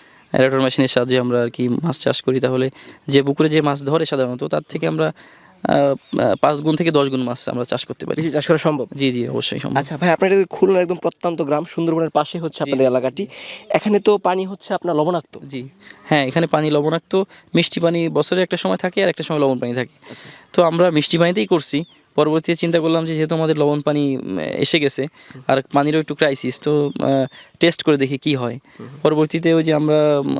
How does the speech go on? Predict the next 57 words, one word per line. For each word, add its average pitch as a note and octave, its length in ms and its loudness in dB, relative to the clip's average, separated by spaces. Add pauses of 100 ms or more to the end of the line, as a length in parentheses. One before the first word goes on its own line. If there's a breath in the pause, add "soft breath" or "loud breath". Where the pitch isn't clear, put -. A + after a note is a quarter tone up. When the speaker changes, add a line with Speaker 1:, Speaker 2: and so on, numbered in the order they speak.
(200)
Speaker 1:
যে C3+ 460 2
নদীর C#3 340 0
যে C#3 120 2 (140)
পানিটা C#3 320 2
লবণ C3 220 2
পানি B2+ 220 -2
ওটা C3 160 -4
নিয়ে C#3 140 -2
আমরা C#3 140 -2
টেস্ট C3+ 240 -2
করলাম D3 320 -2
যে D3 100 0
মাছটা, C3 400 0 (440 loud breath)
আহ, C3+ 120 2
চব্বিশ C#3+ 300 0
ঘন্টা D3+ 200 2
দিয়ে C#3 140 0
দেখলাম B2 320 -2
যে B2 100 -4
কোনো C3+ 200 -2
সমস্যা C3 340 0
হচ্ছে A#2 160 -6
না। A#2+ 140 -8 (400 loud breath)
পরবর্তীতে D#3 600 2
আমরা D3+ 380 2
আস্তে C#3+ 200 -2
আস্তে, C#3 200 -2
আস্তে C#3 200 -2
আস্তে F3 240 0
ওই, C#3 280 4
উম, C3 280 0
আহ, B2+ 200 2
মিষ্টি C3+ 260 0
পানির C#3 160 2
সাথে D#3 280 0 (400 loud breath)
লবণ C#3 160 4
পানি C#3 180 0
অ্যাড C3+ 140 0
করছি, C#3 260 -2
করে, D3 180 0
করে, C#3 180 0
করে, C#3 140 0
করে C#3+ 180 2
এখন C#3+ 180 -2
আপনি D3+ 200 -4
পানি C#3+ 240 0
দেখবেন D3 340 0
যে D3+ 100 -4
যে C#3+ 120 2
কোনো D#3+ 180 0
পুকুরে D3+ 280 -2
পানিটা C#3+ 320 0
মুখে C#3+ 240 0
নিবেন, E3 200 -2
নিতে D3+ 200 2
পারবেন A#2 240 0
না, G2 160 -8